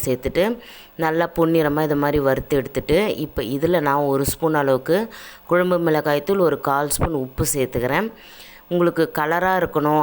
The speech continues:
அப்படின்னா நீங்க சிவப்பு மிளகாய்த்தூள் சேர்த்துக்கலாம், காஷ்மீரி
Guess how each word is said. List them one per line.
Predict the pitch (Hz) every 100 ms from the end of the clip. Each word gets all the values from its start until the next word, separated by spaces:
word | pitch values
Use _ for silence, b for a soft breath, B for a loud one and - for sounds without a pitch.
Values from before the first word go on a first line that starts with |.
| 123
அப்படின்னா | 131 135 139 180
நீங்க | 170 147 -
சிவப்பு | 156 170 170 156
மிளகாய்த்தூள் | 139 127 127 127 131 -
சேர்த்துக்கலாம், | 131 131 131 139 165 151
காஷ்மீரி | 143 - 160